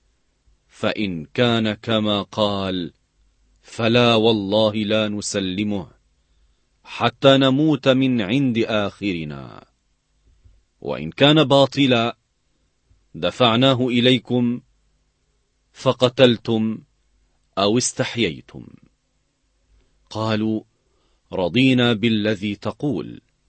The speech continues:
ففتحوها، فوجدوا الصادق المصدوق أخبر بخبرها قبل فتحها،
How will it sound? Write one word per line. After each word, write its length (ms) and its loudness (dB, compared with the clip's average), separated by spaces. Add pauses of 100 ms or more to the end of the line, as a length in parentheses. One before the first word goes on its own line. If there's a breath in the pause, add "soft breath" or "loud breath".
(1160)
ففتحوها، 1300 -4 (1300)
فوجدوا 640 -4
الصادق 720 0
المصدوق 1040 -2 (800)
أخبر 520 2
بخبرها 1000 2
قبل 480 -2
فتحها، 880 -8